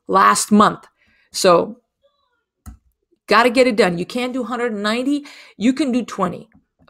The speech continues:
per month. You should be able to do that. You know what I mean? And you're, you're doing multiple, um, multiple businesses in one trip. You know what I mean? You're spending two hours a day doing that. Get a team member to do it.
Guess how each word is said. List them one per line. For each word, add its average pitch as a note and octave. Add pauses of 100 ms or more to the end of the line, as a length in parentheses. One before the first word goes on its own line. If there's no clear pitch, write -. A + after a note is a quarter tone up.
per G3
month. G3+
You A3
should B3
be F#3+
able F3
to F3
do F3
that. -
You F3+
know F3
what F3
I F3
mean? F3+
And F3+
you're, G3
you're F#3+
doing G#3
multiple, G#3 (360)
um, F3 (100)
multiple A3
businesses F#3
in F#3
one F3+
trip. - (100)
You F#3
know F3
what F3+
I -
mean? F3+
You're F3+
spending G3
two G3
hours F3+
a -
day F#3
doing G3
that. G#3 (340)
Get A#3+
a B3+
team B3
member F#3
to E3+
do -
it. -